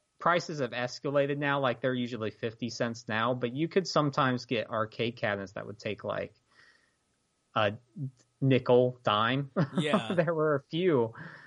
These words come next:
Speaker 1: but, um, usually they were the less, <laughs> the game, po-, non-popular games. So
Speaker 2: Yeah, I've,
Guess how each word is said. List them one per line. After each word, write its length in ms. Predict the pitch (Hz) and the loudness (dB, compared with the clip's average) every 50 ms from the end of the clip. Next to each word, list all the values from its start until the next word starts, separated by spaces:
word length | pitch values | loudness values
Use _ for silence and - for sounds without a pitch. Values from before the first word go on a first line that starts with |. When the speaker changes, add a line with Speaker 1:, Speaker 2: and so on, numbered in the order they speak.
| - - - _ _ | -20 -20 -20 _ _
Speaker 1:
but, 320 | 131 135 123 123 123 123 | 2 4 4 4 2 2
um, 420 | 135 117 113 110 110 107 107 110 120 | 0 2 2 4 2 2 0 -2 -2
usually 380 | 127 127 120 - 135 117 113 107 | -2 -2 0 0 0 0 2 4
they 120 | 110 110 107 | 4 2 4
were 180 | 104 107 101 | 4 0 0
the 160 | 95 98 95 | 0 0 -2
less, 640 | 98 98 98 98 95 - - - - - - - - _ _ _ _ _ _ | 0 0 0 0 0 -2 -4 -8 -8 -8 -10 -12 -14 _ _ _ _ _ _
<laughs> 480 | 156 139 - 165 147 139 - _ _ | 0 2 2 0 0 0 -2 _ _
the 200 | - 147 139 135 131 | 2 4 4 4 6
game, 300 | 127 131 123 131 135 127 | 4 2 2 0 0 0
po-, 140 | - 139 131 | 0 0 2
non-popular 840 | 127 127 113 110 104 - - 113 98 - - - 98 - - - - - | 2 2 2 0 -2 0 -2 -2 -2 -2 -8 -18 -18 -18 -18 -18 -14 -14
games. 340 | - - - - 139 - | -14 -14 -14 -16 -16 -16
So 320 | - - 127 117 - - - _ - - - | -12 -10 -8 -8 -10 -12 -18 _ -20 -20 -20
Speaker 2:
Yeah, 420 | - 139 131 127 123 120 117 113 113 - _ - - _ _ | -20 -18 -18 -16 -16 -16 -16 -18 -18 -20 _ -20 -20 _ _
I've, 380 | - 151 151 170 190 196 185 | -6 -4 -2 -2 -2 -4 -6